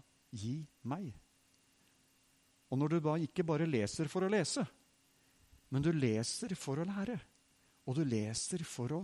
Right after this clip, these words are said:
spise, da skjer det noe. Da begynner Gud å snakke til deg.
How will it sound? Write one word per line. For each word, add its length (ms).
spise, 800
da 100
skjer 220
det 80
noe. 100
Da 160
begynner 320
Gud 320
å 120
snakke 440
til 140
deg. 220